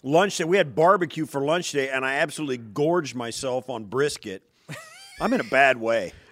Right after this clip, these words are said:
Speaker 2: Well, Steve, I've told you many a time, your biggest problem is you have zero willpower.
Speaker 1: Oh,
Speaker 2: If it is,
Speaker 1: who needs
Speaker 2: if
Speaker 1: it?
Speaker 2: food is, <laughs> if food is put in front of Steve Tasker, it will disappear.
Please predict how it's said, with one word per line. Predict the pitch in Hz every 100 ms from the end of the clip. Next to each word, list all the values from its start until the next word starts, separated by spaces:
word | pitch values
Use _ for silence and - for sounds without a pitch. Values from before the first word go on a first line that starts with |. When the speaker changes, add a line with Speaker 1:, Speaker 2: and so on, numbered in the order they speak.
| _
Speaker 2:
Well, | 147 165 151 -
Steve, | - 208 190 139 -
I've | 147 151
told | - 185 175
you | 147
many | 135 156 143
a |
time, | 120 143 139 117 104 _ _ _ _ _
your | 135 131
biggest | 175 170 147
problem | - 165 165 151 139
is | 123 117 - - _ _
you | 151 131
have | 147 135
zero | 123 117 160 165 151
willpower. | 143 147 139 123 98 85 _
Speaker 1:
Oh, | 120 101 -
Speaker 2:
If | 160
it | 151
is, | 151
Speaker 1:
who | 202
needs | 139 113 131
Speaker 2:
if | 135
Speaker 1:
it? |
Speaker 2:
food | - 226 240 240
is, | 233 165 - 762 880 988 587 587 571 571 - - -
<laughs> | 320 - - - - - 277 _ - - - 185
if | 180 131
food | - 233 262 262
is | 180 165
put | - 196 185 -
in | 139
front | 131 160 156
of | 135
Steve | - 170 180 165
Tasker, | 160 143 131 - 95 98 _ _ _ _ _
it | 170 156 151
will | 185 180
disappear. | 160 151 131 143 113 -